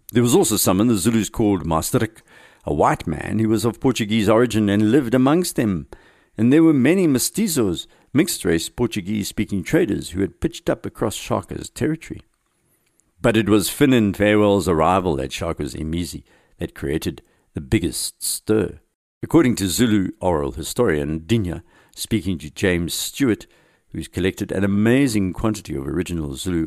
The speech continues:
oral histories, it went something like this. Finn convinced Sincrila Kampipi of the Amagati tribe, part of the Cele, to message Shaka. That was after Sincrila bumped into Finn while searching for one of his cows.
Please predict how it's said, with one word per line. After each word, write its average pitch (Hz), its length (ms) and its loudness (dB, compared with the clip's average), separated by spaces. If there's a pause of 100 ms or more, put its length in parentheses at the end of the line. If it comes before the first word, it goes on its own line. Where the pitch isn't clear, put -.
oral 73 280 -4
histories, - 600 -10 (460)
it 92 120 -8
went 87 220 -2
something 87 400 -4
like - 240 -12
this. - 480 -4 (480)
Finn 175 260 4
convinced 123 600 2
Sincrila 107 580 0
Kampipi 104 800 -2 (340)
of 82 180 0
the 82 80 2
Amagati 90 680 -2
tribe, - 340 -8 (120)
part 113 220 0
of 78 100 -2
the - 160 -10
Cele, 82 300 -4
to - 180 -4
message 170 380 2
Shaka. - 500 -4 (160)
That 113 180 2
was 104 160 2
after 85 260 0
Sincrila 87 680 -4
bumped 95 240 0
into 80 240 -8
Finn 135 480 0
while 113 160 2
searching 139 380 0
for 143 140 2
one 139 180 2
of 147 60 2
his 139 160 2
cows. 139 580 -2